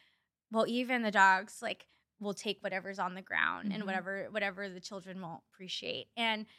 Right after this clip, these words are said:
Speaker 1: and then so he saw her faith and he was like, "Woman, you know, your daughter is made whole." So, um, he healed in that moment. He crossed this boundary of, like, she's not Jewish,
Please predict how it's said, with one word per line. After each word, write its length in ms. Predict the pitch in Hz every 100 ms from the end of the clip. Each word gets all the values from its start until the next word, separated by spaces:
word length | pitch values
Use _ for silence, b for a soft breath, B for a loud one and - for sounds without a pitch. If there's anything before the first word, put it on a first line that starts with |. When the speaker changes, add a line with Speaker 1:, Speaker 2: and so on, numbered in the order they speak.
| b b -
Speaker 1:
and 140 | 226 226
then 120 | 226
so 140 | 233
he 180 | 220 233
saw 360 | - - 262 269
her 180 | 277 -
faith 420 | 214 190 254 -
and 140 | - 202
he 140 | 202
was 160 | 190 196
like, 200 | 208 - _ _ _ 214
"Woman, 420 | 220 208 196 196 -
you 100 | 202
know, 140 | 170 160
your 140 | 202
daughter 280 | 185 156 147
is 140 | 180
made 180 | 180 120
whole." 380 | - 170 131 - b b
So, 380 | - 220 208 - _ -
um, 200 | 196 175
he 140 | - 226
healed 500 | - 339 320 208 -
in 160 | 277
that 180 | 285 233
moment. 420 | 220 214 214 190 -
He 340 | - 226 214 - _ _ -
crossed 260 | 339 370
this 160 | 233 -
boundary 640 | - 202 254 233 214 190 -
of, 200 | 208 185
like, 240 | 190 185
she's 300 | - 233 180
not 220 | 208 208 214
Jewish, 720 | 175 185 165 285 285 -